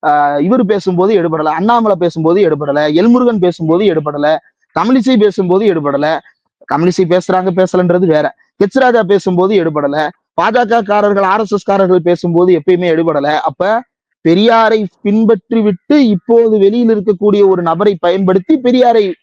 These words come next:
அவதூறு செய்வது. கேட்டா, "ஆமா, ஒரு காலத்துல நான் இருந்தேன்." அது வந்து ஒரு, ஒரு கிரெடிபிலிட்டி ஸ்டேக்கா அவங்க கிளைம் பண்ணிக்கிறாங்க. அதை மக்கள் நம்பல.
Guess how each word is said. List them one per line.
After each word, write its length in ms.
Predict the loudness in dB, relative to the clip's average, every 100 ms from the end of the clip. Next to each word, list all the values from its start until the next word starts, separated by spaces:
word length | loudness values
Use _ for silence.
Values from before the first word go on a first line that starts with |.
| -4
அவதூறு 220 | 0 2 0
செய்வது. 320 | 0 -2 -2
கேட்டா, 400 | -2 0 -2 -2 _ _ -6 -4
"ஆமா, 300 | 0 0 2
ஒரு 120 | 2
காலத்துல 380 | 0 -2 -4 -2
நான் 160 | 0
இருந்தேன்." 500 | 0 0 0 -2 -4 -8 _ _ _ _
அது 180 | -2 0
வந்து 180 | 2
ஒரு, 300 | 2 4 2 2
ஒரு 200 | 0 0
கிரெடிபிலிட்டி 380 | -2 0 0 -2
ஸ்டேக்கா 360 | -2 -2 0 0
அவங்க 340 | -2 -2 0
கிளைம் 40 | 0
பண்ணிக்கிறாங்க. 640 | 0 0 -2 -2 -2 -2
அதை 200 | -2 -2
மக்கள் 380 | 0 0 -2 -2
நம்பல. 380 | 0 0 0